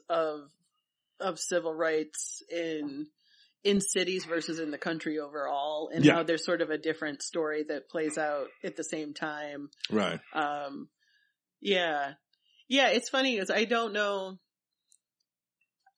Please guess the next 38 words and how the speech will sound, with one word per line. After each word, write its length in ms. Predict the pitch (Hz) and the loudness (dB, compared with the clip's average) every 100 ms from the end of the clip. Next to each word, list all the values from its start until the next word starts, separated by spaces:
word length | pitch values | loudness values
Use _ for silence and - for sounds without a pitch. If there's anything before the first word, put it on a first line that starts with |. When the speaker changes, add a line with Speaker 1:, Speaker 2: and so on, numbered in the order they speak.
| - | 0
Speaker 1:
I 140 | - | 4
don't 160 | 214 185 | 6 4
know 100 | 165 | 4
why. 420 | 160 165 147 151 | 6 6 4 2
I 60 | 165 | 4
mean, 140 | 185 180 | 6 8
I 140 | 185 | 8
don't 140 | 214 | 8
know 100 | 208 | 4
if 80 | 190 | 4
I 80 | 190 | 4
would 160 | 185 180 | 4 2
necessarily 640 | 170 - 190 175 160 160 | 2 0 0 2 2 0
have 120 | 151 - | -4 0
thought 300 | 165 160 165 | 0 2 0
about 460 | 156 147 143 135 | 0 0 -2 -6
stop 320 | - 160 151 | -4 -2 -2
and 120 | 175 156 | -4 -4
frisk 400 | 185 190 - - | -2 -2 -2 2
under 220 | 214 180 | 4 4
Speaker 2:
Yeah. 60 | |
Speaker 1:
civil 360 | 160 185 175 151 | 2 -2 -2 -4
rights, 420 | 151 165 247 - | -4 -2 -4 -4
but 160 | - 208 | -2 4
then 160 | 180 180 | 4 4
Speaker 2:
Mm. 40 | |
Speaker 1:
when 120 | 170 | 0
I 60 | 156 | -2
was 180 | 160 175 | -4 -4
looking 520 | 180 165 165 151 151 - - - _ _ - | -4 -2 -4 -6 -12 -18 -20 -20 _ _ -4
at 160 | 180 - 170 | -2 -2 -4
the 220 | 202 202 | 0 4
actual 380 | 190 - 220 175 | 6 4 0 2
definition 640 | 175 170 175 160 - 208 | 2 2 0 -2 0 0
of 120 | 180 160 | 0 -2
civil 340 | 170 160 151 | -2 -2 -2
Speaker 2:
Mm. 40 | |
Speaker 1:
rights, 480 | 147 147 165 - - | -2 -2 -4 -8 -10